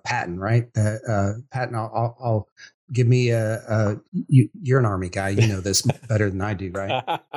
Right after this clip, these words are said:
Speaker 2: Yeah, I, I think it was, "Give me a, an army full of West Points and I'll win the battle. Give me a handful of Aggies and I'll win the war."
Speaker 1: Right. Right. And that speaks to that tenacity. You know, that's one thing that, that really s-, has struck me, not only in this season, but in prior seasons as well,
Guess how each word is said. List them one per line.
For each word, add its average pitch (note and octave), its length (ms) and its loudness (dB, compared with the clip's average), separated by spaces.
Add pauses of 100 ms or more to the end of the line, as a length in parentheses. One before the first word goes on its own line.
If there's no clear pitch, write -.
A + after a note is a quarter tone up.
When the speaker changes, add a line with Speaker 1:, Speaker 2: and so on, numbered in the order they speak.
(920)
Speaker 2:
Yeah, C#3 160 -2
I, B2+ 260 -4
I B2+ 40 0
think C#3 180 -4
it D3 80 -2
was, B2 500 0
"Give B2 160 2
me A#2 140 2
a, F#2+ 320 2 (240)
an A#2+ 140 -4
army A#2 280 0
full B2 220 -2
of A2+ 40 -2
West A2+ 240 -6
Points A2+ 280 -2
and A2+ 100 -2
I'll G#2+ 100 0
win A2+ 140 0
the G#2 80 -4
battle. G#2 300 0
Give G#2+ 180 -4
me G#2 80 -6
a F#2+ 60 -6
handful G#2+ 400 -2
of F#2 60 -2
Aggies G#2 340 -2
and F#2+ 100 -8
I'll F#2+ 80 -6
win G#2 120 -4
the G2+ 40 -6
war." G#2+ 360 -2 (120)
Speaker 1:
Right. F#2 340 0 (220)
Right. F#2+ 320 -4
And C3 100 4
that C#3 100 2
speaks - 320 2
to B2+ 100 0
that A2+ 260 -2
tenacity. G#2 800 0
You A2 100 -4
know, G2 240 0
that's A2+ 240 0
one C#3+ 220 4
thing C3+ 240 2
that, A#2+ 220 -2
that A2+ 140 -2
really B2 280 2
s-, - 240 2
has B2 200 -2
struck F3+ 240 -2
me, E3 120 2
not D#3+ 240 0
only D#3 180 0
in G#2+ 120 -2
this C3 180 0
season, A#2+ 340 -2
but G#2+ 140 -2
in G#2 80 -12
prior C3 240 -2
seasons G#2 440 -2
as F#2 200 -6
well, A2 340 2